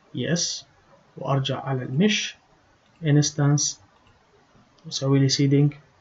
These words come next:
وغيرنا هسه ضاعفنا عدد الإليمنتس بالثيكنس. أرجع من جديد على الجوب وأرجع أسوي لها submission، أسوي لي overwrite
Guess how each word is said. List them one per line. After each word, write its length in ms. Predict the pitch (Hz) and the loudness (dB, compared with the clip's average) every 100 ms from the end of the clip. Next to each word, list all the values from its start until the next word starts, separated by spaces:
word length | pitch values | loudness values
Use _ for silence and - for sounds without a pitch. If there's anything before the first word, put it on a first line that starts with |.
| _ _ - | _ _ -2
وغيرنا 540 | 135 139 165 143 131 | 4 6 6 6 4
هسه 220 | 160 131 | 2 -2
ضاعفنا 500 | 127 110 185 - 135 | -4 0 0 2 0
عدد 280 | 123 160 127 | 4 4 4
الإليمنتس 680 | 123 151 202 240 247 - - - | 2 4 6 6 4 -2 -2 0
بالثيكنس. 640 | 254 - - 92 - - _ _ _ _ _ _ _ _ - | 0 -2 -12 -6 -6 -6 _ _ _ _ _ _ _ _ 2
أرجع 300 | 196 165 135 | 4 6 4
من 120 | 139 | 4
جديد 380 | 135 135 117 - - - | 4 0 -2 -10 -18 -6
على 120 | 135 | -6
الجوب 380 | 131 160 233 254 - _ _ _ _ _ _ _ _ _ _ _ _ _ _ - _ _ _ _ _ _ _ _ _ - | -2 4 4 4 -6 _ _ _ _ _ _ _ _ _ _ _ _ _ _ -20 _ _ _ _ _ _ _ _ _ -6
وأرجع 440 | 143 143 147 139 | -4 -2 -4 -4
أسوي 220 | 135 143 | -4 -2
لها 80 | 135 | 0
submission، 520 | 135 139 139 147 247 294 - _ _ _ _ _ _ _ _ _ _ _ _ _ _ - _ - - _ _ - _ - | 0 -2 -2 4 4 4 0 _ _ _ _ _ _ _ _ _ _ _ _ _ _ -20 _ -20 -20 _ _ -20 _ -4
أسوي 220 | 139 131 | 2 4
لي 100 | 131 | 4
overwrite 540 | 131 131 135 214 254 | 0 -2 0 0 -2